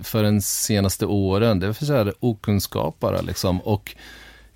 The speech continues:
jag har inte kunnat höra det bra nog, så jag har inte brytt mig nog. Plus att jag har gjort så mycket skivor på konstiga ställen, så jag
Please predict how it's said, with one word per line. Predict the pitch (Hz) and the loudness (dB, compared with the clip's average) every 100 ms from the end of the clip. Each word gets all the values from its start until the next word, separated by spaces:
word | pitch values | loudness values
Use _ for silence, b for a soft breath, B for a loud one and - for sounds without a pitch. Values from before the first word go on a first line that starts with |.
| - | -6
jag | - | 0
har | |
inte | 120 - | 0 2
kunnat | 123 - | 2 4
höra | 127 113 110 131 | 4 6 6 4
det | 143 | 4
bra | 117 104 | 6 6
nog, | 98 90 92 | 6 4 0
så | - | 0
jag | 101 | 2
har | |
inte | 101 | 2
brytt | 101 - 117 | 0 2 4
mig | 110 | 6
nog. | 95 90 - | 4 2 -4
Plus | - 127 - | 0 2 4
att | 120 120 | 2 4
jag | |
har | 107 | 4
gjort | 104 - | 4 2
så | 104 | 0
mycket | - 95 | 0 -2
skivor | 104 95 | 0 0
på | 87 | -2
konstiga | - 95 - 92 | 0 0 0 -4
ställen, | - 98 92 95 | -2 0 2 2
så | 98 | 2
jag | 92 | 0